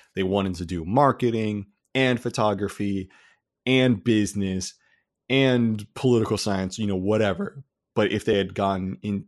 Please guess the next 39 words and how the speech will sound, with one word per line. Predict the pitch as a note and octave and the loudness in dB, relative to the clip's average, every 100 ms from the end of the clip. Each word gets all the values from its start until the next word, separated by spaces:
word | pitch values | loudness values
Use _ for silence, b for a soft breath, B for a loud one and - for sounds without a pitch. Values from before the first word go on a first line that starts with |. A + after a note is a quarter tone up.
| _ | _
if | - - - | -14 -6 0
they | |
had | A2 | 2
gotten | G#2 F#2+ | 2 0
a | G2+ | 0
degree | F#2+ G2+ G2+ F2+ | -2 -2 -2 -4
in | F#2 | -6
any | G2+ G2 F2 | -4 -4 -4
single | - F#2 E2 | -4 -6 -6
one | D#2+ A#2+ | -2 0
of | A3 G2+ | 2 0
those, | F2+ F2 F2+ - b b - | -2 -8 -10 -12 b b 0
they're | B2 | 2
more | A#2 A2 G#2+ | 4 4 2
likely | G2+ G2 F#2+ | 0 -4 -8
to | E2+ | -10
have | - F#2+ F#2 F2+ E2+ _ _ - | -6 -4 -2 -4 -8 _ _ -12
a | E2 | -10
job | D#2 F#2+ G2+ C#3 F#2 E2+ E2+ - | -8 0 4 4 2 -4 -10 -6
in | F#2+ | -2
one | G2 F#2+ | -2 -2
of | E2+ | -4
those | F2 E2+ | -8 -6
very | F#2 F2 | -6 -6
specific | - - - F2 D#2+ F2 | -8 -8 -6 -6 -6 -8
markets. | E2+ - E2+ - b b b _ _ _ _ _ _ _ _ - - | -8 -8 -12 -14 b b b _ _ _ _ _ _ _ _ -16 -12
But, | F2+ A2 E2+ - _ _ _ _ _ _ _ _ _ _ | 0 2 0 -4 _ _ _ _ _ _ _ _ _ _
you | A2 | -6
know, | F2 D#2+ b b | -4 -6 b b
they | G#2 | -2
wanted | G2 G2+ G2 | 2 2 0
to | - F#2+ - _ _ _ _ _ _ _ _ _ - _ | -2 -4 -6 _ _ _ _ _ _ _ _ _ -20 _
be, | A2+ G2 F#2+ | -4 -2 -2
they | - A2+ | 0 2
wanted | A#2+ A2+ - | 2 0 -4
to | F#2+ | -8
be | E2+ B2 G2+ | -2 0 0
in | F#2 | 2
marketing, | C#3 C#3 F#2+ F2 | 0 0 -4 -6